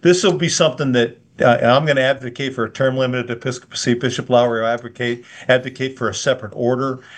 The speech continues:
And, and I think the Holy Spirit will guide us into the future we need to have. And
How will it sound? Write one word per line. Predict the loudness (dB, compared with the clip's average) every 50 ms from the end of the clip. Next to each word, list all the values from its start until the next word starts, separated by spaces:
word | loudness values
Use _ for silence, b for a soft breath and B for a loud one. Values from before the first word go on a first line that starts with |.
| B B B B
And, | 2 2 2 2 0 -4
and | -4 -2 0 0
I | 0 0
think | -2 -4 -8 -6 -6
the | -8
Holy | -4 -4 -4 -4 -4
Spirit | -6 -6 -6 -6 -4 -2 -2
will | -4 -2
guide | 0 0 0 0 -2
us | -4 -8 -8
into | -10 -12 -10 -10
the | -12 -12
future | -4 0 0 0 0 0 -4 -2
we | 0 0
need | 0 -2 0 -2
to | -2 2
have. | 2 2 4 2 0 -4 -6
And | -14 -14 -14 -16